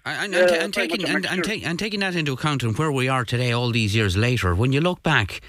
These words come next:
Speaker 1: do you have any regrets at all, or do you stand by what you and your colleagues did? And was it worth it, do you think,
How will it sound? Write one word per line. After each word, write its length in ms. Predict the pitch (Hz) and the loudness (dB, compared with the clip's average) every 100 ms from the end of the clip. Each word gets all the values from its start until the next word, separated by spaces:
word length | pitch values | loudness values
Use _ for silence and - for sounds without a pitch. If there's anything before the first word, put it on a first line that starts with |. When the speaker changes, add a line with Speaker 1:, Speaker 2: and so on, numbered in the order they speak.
| - - - - - - | -20 -20 -20 -20 -8 0
Speaker 1:
do 80 | |
you 80 | 170 | 2
have 100 | 151 | 4
any 220 | 160 160 | 4 4
regrets 500 | 135 123 123 185 - | 4 2 2 0 0
at 100 | 185 | 0
all, 320 | 170 196 233 202 | 2 2 2 2
or 120 | 143 | 2
do 80 | 113 | 2
you 80 | |
stand 340 | 107 147 147 139 | 2 4 4 4
by 240 | 131 127 | 4 4
what 320 | 107 113 113 | 2 2 2
you 160 | 117 131 | 4 4
and 100 | 120 | 4
your 100 | 104 | 4
colleagues 440 | - 127 110 92 | 4 4 4 4
did? 360 | 92 147 180 143 | 4 4 4 4
And 220 | 120 98 - - - - - | 4 2 -2 -14 -20 -20 0
was 200 | 127 135 | 2 4
it 80 | 127 | 4
worth 320 | 143 220 - | 4 2 2
it, 60 | 123 | 2
do 80 | |
you 100 | 92 | 4
think, 360 | 87 90 76 | 6 4 2